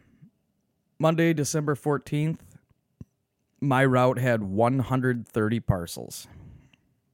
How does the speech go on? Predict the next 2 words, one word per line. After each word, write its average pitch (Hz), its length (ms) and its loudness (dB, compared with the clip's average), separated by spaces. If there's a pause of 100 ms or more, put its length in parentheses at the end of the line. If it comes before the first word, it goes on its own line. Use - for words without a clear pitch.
(840)
And 113 440 0 (2750)
remember, 123 640 2